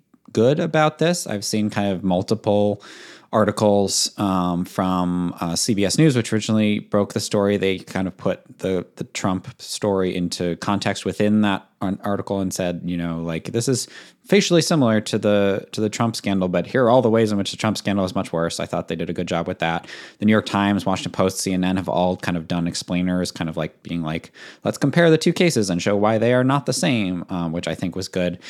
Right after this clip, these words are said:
And then I've also got some numbers from, um, closed caption-, captioning data, uh, of cable news. And the story, uh, I searched for the word classified,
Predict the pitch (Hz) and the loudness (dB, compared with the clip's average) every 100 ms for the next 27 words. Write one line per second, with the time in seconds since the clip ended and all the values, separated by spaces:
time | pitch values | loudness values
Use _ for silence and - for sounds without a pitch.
0 | - - 117 110 104 101 101 101 104 - | -18 -2 4 6 6 4 0 2 2 2
1 | 101 98 - 98 95 95 95 90 - 95 | 0 0 0 -2 0 2 2 0 0 0
2 | 90 87 82 87 82 - 98 - 95 - | 0 0 -2 -4 -6 -2 -2 0 -4 -2
3 | 107 - - - 95 - 110 107 104 107 | -6 -8 -8 -2 -2 -2 -2 0 0 2
4 | 113 - - 95 92 92 - 90 - 92 | 2 0 -4 -4 -2 -4 -4 -8 -4 -4
5 | 92 90 95 151 190 - _ _ _ _ | -2 2 4 4 4 -4 _ _ _ _
6 | _ - 175 123 113 113 - 127 127 135 | _ -6 0 2 4 2 0 2 4 6
7 | 127 - 95 80 92 110 - - 90 85 | 4 2 -2 -2 -2 -2 -4 -4 -2 -2
8 | 87 87 85 - 87 85 - 110 104 107 | -4 -2 -4 -2 -2 -2 -2 -2 0 -2